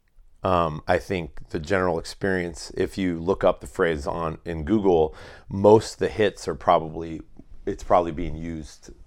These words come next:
you know, as a threat. Um, in fact, for a while I was doing the Google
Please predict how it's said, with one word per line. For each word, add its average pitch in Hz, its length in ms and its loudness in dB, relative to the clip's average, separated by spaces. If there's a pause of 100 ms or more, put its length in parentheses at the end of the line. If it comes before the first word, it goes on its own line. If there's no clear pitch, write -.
you 95 140 -12
know, - 260 -12 (540)
as 92 160 -8
a 78 60 -14
threat. - 480 -4 (920)
Um, 82 540 -2
in 92 120 -10
fact, 92 280 2
for 101 120 -2
a 85 80 2
while 98 380 8
I 87 120 2
was 85 580 -8 (480)
doing 92 260 -4
the 85 80 -8
Google 92 720 2